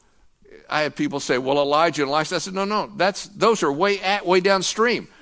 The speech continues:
What about prior to this?" And, you know, they were guessing everything I found. So "You're just guessing. You don't know." The reality is this is it. This is the first time you have this phrase in building the tabernacle. This is the first person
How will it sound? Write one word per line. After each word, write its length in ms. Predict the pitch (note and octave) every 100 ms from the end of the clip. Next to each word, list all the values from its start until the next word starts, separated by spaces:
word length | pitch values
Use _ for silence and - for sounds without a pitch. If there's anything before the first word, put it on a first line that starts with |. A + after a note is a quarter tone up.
| _
What 260 | - D3+ A#3
about 380 | G#3+ G#3 G3+ -
prior 340 | G#3 A#3 A#3
to 160 | - F#3
this?" 540 | A3+ C#4+ - - - _ - _ _ _
And, 280 | D3 D3+ -
you 140 | D#3+
know, 160 | E3+ E3+
they 140 | E3+
were 120 | F3+ C#3+
guessing 460 | C#3+ D#3+ - D#3+
everything 400 | C#3+ C#3+ C#3 C#3
I 100 | C#3+
found. 260 | C#3+ F#3 F#3
So 60 | A#3
"You're 240 | C#4+ C4
just 200 | D#3+ -
guessing. 380 | A2 G#2 - B2
You 100 | G3+
don't 200 | B2 G#2
know." 380 | F2 E2+ C#3+ D#3+ - - - _ _ _
The 100 | F3+
reality 540 | F3 G3 A#3 A#3+ F#3+ F3
is 120 | D3+
this 260 | F3+ A#3
is 120 | F#3+ F3+
it. 380 | C4 C#3 - - _ _ - _ _ -
This 300 | C3 A3+ A#3
is 120 | F3
the 100 | D3
first 480 | - - G#3+ A#3 -
time 320 | F3 C#3 C#3
you 120 | C#3 C3
have 260 | C3+ C#3
this 140 | D3 -
phrase 400 | C3 A2 A#2 A#2
in 120 | G#2+
building 380 | C3 F#3 B3 B3
the 80 |
tabernacle. 720 | A3+ E3 C3+ B2+ B2 B2 B2
This 140 | A#2+ D3
is 40 |
the 80 | -
first 480 | - - C#4+ C4 -
person 420 | C3+ C3+ C#3